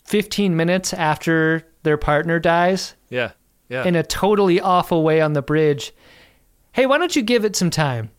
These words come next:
Speaker 1: Kes?" <laughs> And rather than cringe to death at, at what she's done, she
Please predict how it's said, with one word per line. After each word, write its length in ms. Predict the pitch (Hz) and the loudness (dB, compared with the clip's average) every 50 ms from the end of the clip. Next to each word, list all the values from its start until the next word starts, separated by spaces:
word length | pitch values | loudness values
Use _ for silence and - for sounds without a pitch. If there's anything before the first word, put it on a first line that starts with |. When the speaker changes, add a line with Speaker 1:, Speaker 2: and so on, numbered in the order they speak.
| _ - - - - - - | _ -18 -16 -16 -16 -12 -8
Speaker 1:
Kes?" 360 | - - 147 143 143 139 - - - | -2 0 2 2 2 0 -2 -8 -10
<laughs> 60 | - - - - - - - 880 - - 855 855 - - _ _ - - - _ _ - - 165 - _ _ _ _ - - - _ _ _ _ _ - - | -12 -14 -16 -16 -20 -20 -20 -18 -18 -18 -18 -18 -20 -20 _ _ -20 -20 -20 _ _ -20 -20 -20 -20 _ _ _ _ -20 -20 -20 _ _ _ _ _ -6 -2
And 140 | 190 180 190 | 0 2 4
rather 280 | 220 247 262 247 226 | 4 4 2 2 2
than 160 | 208 196 175 165 | 2 2 0 0
cringe 480 | - - - 180 180 196 202 190 - | -2 -4 -2 0 2 2 2 0 0
to 100 | - 165 | -2 -2
death 480 | 147 - 147 139 135 135 131 - - - - - | 0 0 0 0 0 -2 -4 -6 -12 -14 -6 -4
at, 260 | 160 151 147 - - - | -2 -2 -2 -4 -6 -4
at 180 | 175 151 151 - | -4 -4 -4 -2
what 220 | 170 160 156 156 | -2 -2 -2 -2
she's 240 | - - 170 151 123 | -2 -2 -2 -2 -2
done, 360 | - 151 151 156 151 139 139 127 | -2 -2 0 0 0 -2 -4 -4
she 380 | - - 151 147 143 143 139 | -4 -4 -2 -2 -2 -2 -2